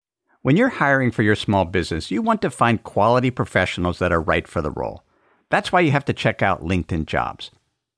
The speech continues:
LinkedIn Jobs has the tools to help find the right professionals for your team faster and for free.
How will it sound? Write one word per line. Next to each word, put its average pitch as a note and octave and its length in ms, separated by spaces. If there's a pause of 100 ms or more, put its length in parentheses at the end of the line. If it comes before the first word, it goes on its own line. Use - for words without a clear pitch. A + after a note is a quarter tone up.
(120)
LinkedIn A3+ 340
Jobs G#2 340
has G2+ 180
the - 80
tools C#3 320
to G#2 120
help D#3 400
find F#3 360
the F#3 80
right E3+ 180
professionals D3 640
for - 120
your F3 180
team G#2 400 (340)
faster A#2+ 680
and F2 120
for F2 140
free. - 420